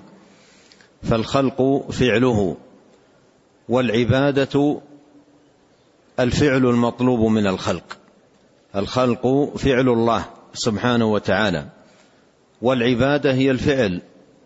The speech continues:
المطلوب من هذا الخلق. قال: "إلا ليعبدون"، أي يوحدون ويخلصوا لي العبادة. فكما أنه تبارك وتعالى تفرد بالخلق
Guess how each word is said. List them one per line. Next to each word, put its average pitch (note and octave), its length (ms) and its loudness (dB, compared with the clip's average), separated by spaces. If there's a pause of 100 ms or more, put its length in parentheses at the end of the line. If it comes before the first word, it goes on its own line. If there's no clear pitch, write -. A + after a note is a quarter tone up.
المطلوب B2+ 720 0 (840)
من A#2 180 2
هذا C3+ 240 2
الخلق. A#2 560 -2 (920)
قال: A#2 280 0
"إلا C#3 340 2
ليعبدون"، G#2+ 800 0 (1300)
أي A2+ 160 2
يوحدون A#2 840 0 (840)
ويخلصوا A2+ 1120 0
لي B2 360 2
العبادة. G#2 720 0 (1300)
فكما B2+ 560 0
أنه B2+ 360 2
تبارك A#2 580 0
وتعالى A2 600 0
تفرد A2 920 0
بالخلق B2+ 800 0